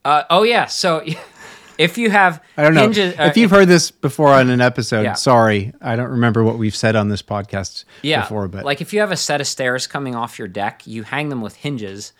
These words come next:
Speaker 1: so that as the ground moves, the stairs don't rip themselves off the deck.
Speaker 2: Yeah, you know you're from Maine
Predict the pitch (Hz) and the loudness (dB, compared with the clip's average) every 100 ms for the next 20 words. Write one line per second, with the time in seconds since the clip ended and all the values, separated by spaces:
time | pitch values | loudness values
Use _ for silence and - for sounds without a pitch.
0 | _ _ - 131 123 117 120 127 123 107 | _ _ -10 -4 -4 -4 -4 -6 -8 -8
1 | 113 123 127 117 107 101 - 107 - 113 | -4 -4 -4 -6 -8 -8 -14 -12 -6 -4
2 | 107 98 107 101 101 117 - 113 101 113 | -4 -4 -10 -10 -8 -10 -8 -12 -12 -10
3 | 98 98 90 - - 87 78 - 123 117 | -12 -12 -12 -12 -14 -14 -14 -10 -6 -2
4 | 127 160 170 180 165 - 139 131 131 95 | 2 2 4 2 0 0 0 0 0 -2
5 | 87 | -6